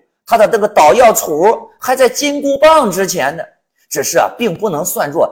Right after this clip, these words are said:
啊，真正的兵器，只是一个捣药的锤子，用来做药的。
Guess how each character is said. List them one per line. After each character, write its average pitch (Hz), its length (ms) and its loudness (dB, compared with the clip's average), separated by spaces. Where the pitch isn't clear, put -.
啊， 110 80 -10
真 190 300 -4
正 185 120 -4
的 101 120 -12
兵 196 340 -6
器， - 320 -10
只 - 140 -12
是 165 120 -8
一 185 60 -6
个 160 180 0
捣 92 220 -4
药 170 160 0
的 104 140 -4
锤 92 440 -10
子， - 160 -14
用 170 120 -4
来 160 120 4
做 208 200 0
药 190 480 0
的。 82 60 -18